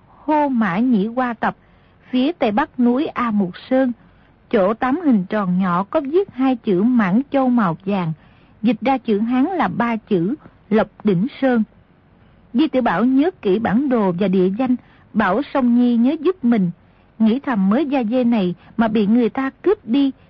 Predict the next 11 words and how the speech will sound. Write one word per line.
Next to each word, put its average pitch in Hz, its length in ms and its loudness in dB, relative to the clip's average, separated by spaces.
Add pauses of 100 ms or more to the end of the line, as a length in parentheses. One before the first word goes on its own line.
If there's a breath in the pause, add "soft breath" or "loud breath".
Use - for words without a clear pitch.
(120)
thì 202 240 2
không 247 300 -2
khỏi 190 260 -2
bị 180 280 0 (160)
tiết 403 220 0
lộ 185 240 0
bí 240 160 -2
mật. 330 220 -2 (480 soft breath)
Lúc 311 160 0
ấy 254 280 -2
bèn 196 340 0